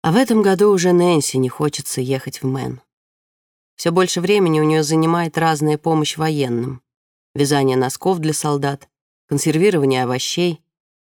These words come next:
А сейчас, весной, она решает заняться своим садом Победы. Если они уедут на три месяца,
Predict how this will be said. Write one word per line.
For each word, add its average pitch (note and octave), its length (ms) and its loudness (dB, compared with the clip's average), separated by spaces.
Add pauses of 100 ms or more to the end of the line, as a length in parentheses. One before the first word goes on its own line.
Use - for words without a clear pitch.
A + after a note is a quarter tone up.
(360)
А D#3 80 -4
сейчас, C4 420 0
весной, E3 640 0 (380)
она D#3+ 180 2
решает F#3+ 380 2
заняться G3 480 0
своим F3+ 360 0
садом F3 440 0
Победы. D3+ 600 -2 (880)
Если D3 200 -2
они C#3 180 2
уедут C#3 340 0
на C#3 200 0
три C3+ 140 -2
месяца, C#3 580 -2